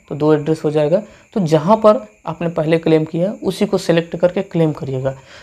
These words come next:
तो क्या होगा कि जब सिलेक्ट करके क्लेम करोगे तो already वो ब्लॉकचेन का वॉलेट आपके इस ईमेल के वॉलेट से already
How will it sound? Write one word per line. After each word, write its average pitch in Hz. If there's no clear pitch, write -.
तो 170
क्या 208
होगा 214
कि 208
जब 190
सिलेक्ट 190
करके 180
क्लेम 175
करोगे 147
तो 175
already 175
वो 165
ब्लॉकचेन 147
का 165
वॉलेट 135
आपके 143
इस 165
ईमेल 147
के 160
वॉलेट 143
से 226
already 185